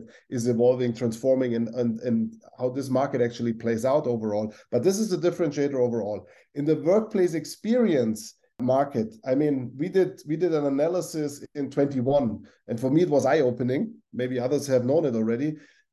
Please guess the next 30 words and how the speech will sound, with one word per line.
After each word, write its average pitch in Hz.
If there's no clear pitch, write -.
Actually, 190
in 160
the 147
year 175
twenty-one, 165
there, 127
there 135
were 143
two 240
hundred 196
and 170
eight 180
companies 160
out 117
there 110
who 123
had -
the 131
same 165
value 151
proposition 127
and 117
played 135
in 131
this 110
workplace 123
experience 107
market. 92
So 135
differentiation 170